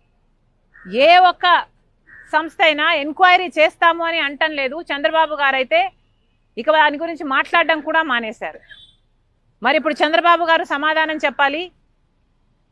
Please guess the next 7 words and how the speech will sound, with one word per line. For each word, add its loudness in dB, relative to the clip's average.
ఏసీబీ -2
ఇది -10
పచ్చ 0
కలర్లో 2
ఉంది, -2
అర్థమవుతుందమ్మా? -2
సింబాలిక్‌గా 2